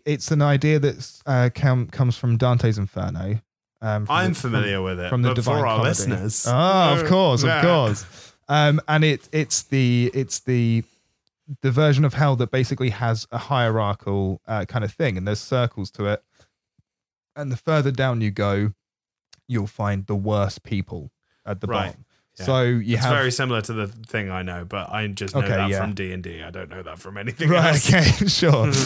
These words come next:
Speaker 2: <laughs>
Speaker 1: Um, so the, the first one is purgatory, and that's, like, basically people that haven't done any wrong in their life, but they weren't baptized.
Speaker 2: Yeah,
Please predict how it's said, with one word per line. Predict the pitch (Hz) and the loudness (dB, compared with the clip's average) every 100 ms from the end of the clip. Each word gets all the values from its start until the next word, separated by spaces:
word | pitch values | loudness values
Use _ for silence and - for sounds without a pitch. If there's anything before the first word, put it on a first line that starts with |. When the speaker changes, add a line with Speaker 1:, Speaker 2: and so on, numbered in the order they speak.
| 107 | 0
Speaker 2:
<laughs> | - - | -4 0
Speaker 1:
Um, | 151 156 151 147 151 - | 4 4 4 4 2 0
so | - 156 151 143 131 110 _ | 0 4 4 4 2 -2 _
the, | - 156 | 0 0
the | - 143 147 | 0 -2 -2
first | - 185 165 | 2 2 4
one | 165 | 2
is | 147 | 2
purgatory, | - 147 139 120 - 120 | 2 2 4 2 2 2
and | 117 | 4
that's, | 147 87 - | 2 0 -2
like, | 123 107 - | 0 0 0
basically | 156 147 131 123 | 2 2 0 0
people | 120 160 139 | 2 2 2
that | 135 | 0
haven't | 123 147 151 | 0 0 2
done | 143 135 | 2 2
any | 127 139 | 2 2
wrong | 120 127 | 4 2
in | 120 | 2
their | 107 | 2
life, | 107 104 104 | 2 0 -2
but | 120 110 | -4 0
they | 113 | 0
weren't | 110 110 104 | 2 2 0
baptized. | 85 95 - 107 101 | 0 -4 -4 -10 -8
Speaker 2:
Yeah, | 117 110 | -6 -6